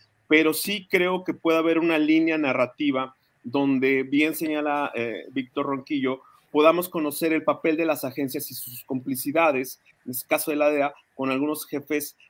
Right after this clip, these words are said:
de la entonces Agencia Federal de Investigación en el sexenio de Vicente Fox y después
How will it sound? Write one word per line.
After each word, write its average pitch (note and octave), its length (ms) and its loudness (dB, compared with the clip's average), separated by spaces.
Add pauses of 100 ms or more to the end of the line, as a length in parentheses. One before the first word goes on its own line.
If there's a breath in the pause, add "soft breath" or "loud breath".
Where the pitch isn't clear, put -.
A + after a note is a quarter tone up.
(100)
de B2+ 140 -2
la B2+ 100 -2
entonces C#3 840 -2
Agencia C3 420 -8
Federal B2+ 300 -4
de C3 60 -6
Investigación B2+ 840 -4 (340)
en A#2 340 -4
el A2 320 -4 (140)
sexenio C3 560 -2
de A#2 120 -2
Vicente A#2+ 420 -6
Fox D3 320 -4
y C#3 100 2
después C#3+ 560 0